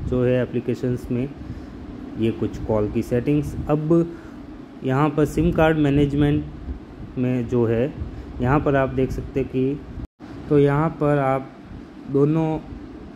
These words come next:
जो SIM है आपके phone में उससे related settings को यहाँ पर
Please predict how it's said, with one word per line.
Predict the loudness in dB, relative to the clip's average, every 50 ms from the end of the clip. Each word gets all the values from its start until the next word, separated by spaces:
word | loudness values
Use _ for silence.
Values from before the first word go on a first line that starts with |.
| -14 -14 -8 -4
जो | -4 -4
SIM | -4 0 0 2 2
है | 4 2 2
आपके | 2 0 -2 0 -2 -4
phone | -2 0 0 0 2 2
में | 2 2 2
उससे | 2 0 -2 0 0 0 2 2
related | 2 2 2 2 0 0 0 0 -2 -2
settings | -2 -4 -4 -4 -2 0 0 -2 -2 -4
को | -2 -2 -2 0
यहाँ | 0 -2 -4
पर | -4 -2 -2 -2 -2